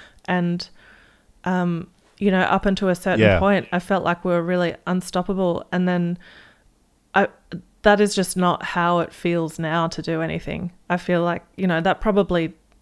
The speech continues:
Speaker 1: happens to people now, but it certainly doesn't feel like everything is easy now to me as a solo artist.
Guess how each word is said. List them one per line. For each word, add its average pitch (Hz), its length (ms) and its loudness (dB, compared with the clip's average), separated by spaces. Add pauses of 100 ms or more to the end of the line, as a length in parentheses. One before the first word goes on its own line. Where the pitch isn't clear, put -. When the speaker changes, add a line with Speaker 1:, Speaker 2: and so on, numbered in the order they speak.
(140)
Speaker 1:
happens - 480 -6
to - 120 -12
people 165 280 -4
now, 165 220 -2
but 175 160 -6
it - 160 -6
certainly 170 420 -2
doesn't 160 320 -10
feel 165 220 -6
like 151 280 -8 (240)
everything 170 400 -4
is 160 220 -6
easy 165 600 -2 (640)
now 175 360 2
to - 180 -4
me 165 480 -4 (140)
as - 360 -8
a 170 100 -2
solo 170 380 0
artist. 160 560 -6